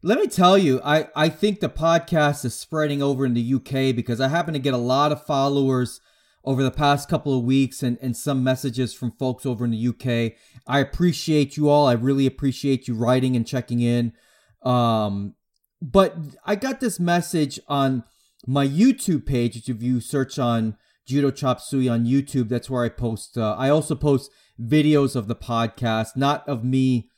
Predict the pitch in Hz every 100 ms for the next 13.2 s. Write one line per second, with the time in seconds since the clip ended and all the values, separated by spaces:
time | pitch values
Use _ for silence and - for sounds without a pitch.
0 | _ - 143 160 156 131 151 147 127 117
1 | 151 139 135 123 113 104 110 - 165 170
2 | 170 175 165 190 202 - 180 156 160 139
3 | 143 139 117 120 117 110 113 - 120 113
4 | 110 - 104 117 123 107 95 107 - _
5 | _ _ _ _ _ _ _ _ - 170
6 | 175 - - 170 - 131 160 160 - 147
7 | 127 - 135 127 123 127 - 131 107 104
8 | 117 117 113 117 117 104 113 110 104 -
9 | _ _ _ _ _ - 131 107 92 123
10 | 117 107 - 107 101 - 101 95 110 110
11 | 104 101 98 98 - 98 98 95 - 92
12 | 87 - 85 - - 95 208 175 123 92
13 | -